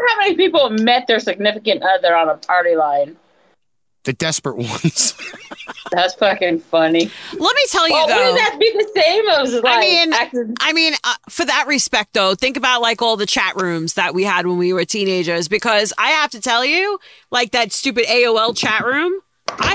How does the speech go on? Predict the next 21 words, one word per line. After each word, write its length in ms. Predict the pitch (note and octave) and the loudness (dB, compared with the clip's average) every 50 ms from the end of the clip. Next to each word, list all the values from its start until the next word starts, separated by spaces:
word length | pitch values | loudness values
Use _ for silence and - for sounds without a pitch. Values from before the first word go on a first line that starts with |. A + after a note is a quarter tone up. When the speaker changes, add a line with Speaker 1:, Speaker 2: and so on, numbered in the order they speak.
| G#4 | 0
Speaker 3:
have 160 | F4+ D#4+ A#3+ - | 0 -2 -2 -4
friends 760 | - - - - C4+ C#4+ E4 G4+ A4 E4+ D#4+ D4+ C4+ - - | -8 -12 -6 -2 0 2 2 2 2 2 2 0 0 -2 0
that 140 | - C#4 C4+ | 0 2 2
I 140 | C4+ C#4 C#4 | 2 2 2
still 320 | - - - E4+ E4+ E4+ | 0 0 0 0 0 0
speak 300 | - - - E4+ D#4 - | 0 0 0 -2 -2 0
to 180 | - D#4 D#4 C4 | 0 0 0 0
today 600 | - - C#4+ A3+ A#3+ A#3 G#3 E3 D#3+ F3+ A#3 A3+ - _ _ _ _ _ _ _ _ _ | 0 0 0 2 2 2 2 0 0 -2 -4 -4 -8 _ _ _ _ _ _ _ _ _
that 120 | B3 A#3 | 0 0
I 140 | A#3 A#3+ B3 | 2 2 2
met 260 | B3 B3 B3+ C#4+ - | 0 0 0 0 0
when 140 | B3 A#3+ A#3 | 0 0 2
I 140 | A3+ A3 A3+ | 2 2 2
was, 220 | A3+ C4+ C4 - | 2 2 2 2
<laughs> 120 | C#4+ G#3+ A#3 | 0 0 0
like, 400 | A#3 - - A#3+ - - - - _ _ | 2 0 0 -2 -4 -8 -12 -14 _ _
I 140 | - - A#3 | -4 -2 0
don't 180 | A#3+ A#3+ A#3+ A#3+ | 0 0 0 0
know 180 | A#3 A3+ A3 - | -2 -2 0 0
how 160 | G#3 G#3 G3 | 0 0 2
old. 440 | F#3 F3+ F#3 F#3 F#3 G3 G3 - | 2 0 0 -2 -4 -4 -6 -8